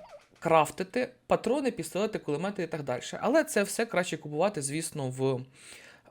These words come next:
амуніціях, тобто в магазинах зброї. Бо тут д-, доволі таки дорого все крафтити. Але, але тут можна скрафтити, що найважливіше, мікросхема, але вона того не коштує за дві тисячі матів.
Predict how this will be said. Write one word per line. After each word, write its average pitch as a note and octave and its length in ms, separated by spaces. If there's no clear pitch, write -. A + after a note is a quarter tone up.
амуніціях, D#3 680
тобто C3 680
в - 120
магазинах G#3+ 400
зброї. B2+ 440
Бо E3 140
тут A3 160
д-, D3 420
доволі G3 280
таки G3 120
дорого D3+ 360
все D#3+ 200
крафтити. - 400
Але, F3 440
але C#3 360
тут B3 200
можна F#3+ 200
скрафтити, F#3 720
що - 240
найважливіше, D#3+ 800
мікросхема, A3 640
але F#3+ 420
вона E3+ 280
того D#3+ 380
не C#3 100
коштує C3+ 440
за D#3+ 80
дві F3 120
тисячі F#3 360
матів. F#3 300